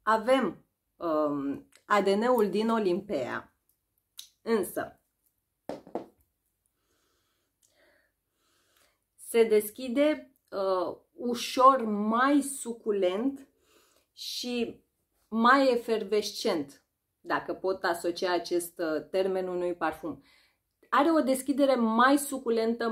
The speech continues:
mai efervescentă decât, uh, cea din Olimpea. Este mult mai cremos decât Olimpea.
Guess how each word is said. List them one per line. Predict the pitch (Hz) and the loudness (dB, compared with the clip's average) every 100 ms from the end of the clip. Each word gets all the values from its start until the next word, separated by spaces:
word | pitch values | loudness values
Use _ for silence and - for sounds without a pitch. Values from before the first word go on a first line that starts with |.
| 180 | -2
mai | 170 180 202 269 285 | -4 2 4 6 4
efervescentă | 247 - 208 175 196 - 208 214 220 | 2 -2 -6 -4 -6 -4 -4 -4 -4
decât, | 214 185 - 208 208 - | -4 -4 -2 -2 -2 -2
uh, | 202 196 180 233 | -2 0 0 -2
cea | - 208 | -2 0
din | 208 202 196 | 0 -2 -2
Olimpea. | 180 175 180 165 147 147 233 - _ _ _ _ _ _ _ _ _ _ _ _ _ _ _ _ - | 0 0 -2 -4 -2 -2 -6 -10 _ _ _ _ _ _ _ _ _ _ _ _ _ _ _ _ -6
Este | 226 233 233 233 226 208 - _ | 6 6 6 0 0 0 -8 _
mult | - 202 220 254 320 302 | -10 -4 0 2 2 2
mai | 294 302 269 | 2 4 2
cremos | 277 247 233 208 208 214 - _ _ _ | 0 2 2 4 2 0 -10 _ _ _
decât | - 214 214 220 | -4 -2 0 0
Olimpea. | 214 220 196 196 170 170 190 202 | 0 0 -2 0 0 2 0 -2